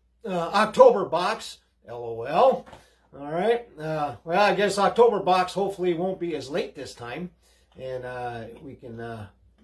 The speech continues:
get it. I haven't, I haven't heard or seen any hype on a October box yet, so I have no clue. So your guess is as good as mine, there, Huntfall, uh, team. So, all right. Well,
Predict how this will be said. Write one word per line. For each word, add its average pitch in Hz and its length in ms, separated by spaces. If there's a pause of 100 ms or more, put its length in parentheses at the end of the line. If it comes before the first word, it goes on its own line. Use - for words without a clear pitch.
(320)
get 143 220
it. 143 180
I 156 140
haven't, 165 440
I 170 100
haven't 151 340
heard 196 560
or 139 160
seen 160 380
any 180 260
hype 151 500
on 139 260
a 135 340
October 135 560
box 104 400
yet, - 260
so 101 380 (520)
I 85 80
have 90 180
no 131 300
clue. 110 400 (580)
So 107 100
your 202 220
guess 214 280
is 185 160
as 131 100
good 202 240
as 156 120
mine, 117 520
there, 113 220
Huntfall, 117 720
uh, 104 260 (280)
team. 135 320 (500)
So, 120 500 (100)
all 143 120
right. 190 320
Well, 165 480